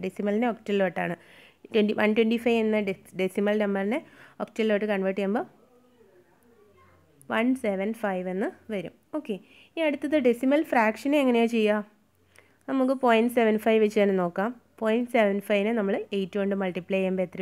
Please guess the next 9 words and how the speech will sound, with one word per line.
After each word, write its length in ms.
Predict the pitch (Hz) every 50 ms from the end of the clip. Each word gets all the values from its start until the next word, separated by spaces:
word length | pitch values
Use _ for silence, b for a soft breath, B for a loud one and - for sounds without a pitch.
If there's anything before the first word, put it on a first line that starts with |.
| 180 180
വരും? 180 | 175 180 185 - b b b b b b b b b b b b b _ _ -
സിക്സ് 260 | 214 196 - - - _ -
പോയിന്റ് 380 | 202 185 185 185 185 196 220 - - - _ _ -
സീറോ 220 | 185 175 175 180 175 -
സീറോ. 180 | 175 170 - - - - -
ഇവിടെ 220 | 190 202 208 202 208 -
പാർട്ട് 280 | 202 196 190 185 247 285 302 - b b b b b b b _
സീറോ 220 | - 214 196 190 185 180
ആണ്, 100 | 180